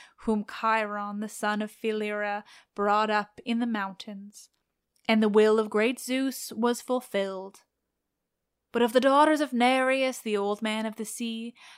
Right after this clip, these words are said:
Psamanthe, the fair goddess, was loved by Aeacus through golden Aphrodite and bore Phocus. And silver-shod goddess Thetis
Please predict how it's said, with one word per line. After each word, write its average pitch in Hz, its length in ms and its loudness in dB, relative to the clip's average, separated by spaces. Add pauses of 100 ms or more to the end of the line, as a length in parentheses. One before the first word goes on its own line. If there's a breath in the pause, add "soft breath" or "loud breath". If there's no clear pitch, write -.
(120 loud breath)
Psamanthe, 214 1000 -4
the 202 120 -4
fair 202 420 0
goddess, 208 540 -2
was 214 180 -4
loved 208 460 0
by 214 160 0
Aeacus 247 920 -6 (100)
through 233 220 -8
golden 208 460 -4
Aphrodite 233 840 -4
and 220 240 -10
bore 208 480 -6
Phocus. - 840 -12 (480 loud breath)
And 214 180 0
silver-shod 226 1120 4
goddess 226 540 2 (120)
Thetis - 680 -4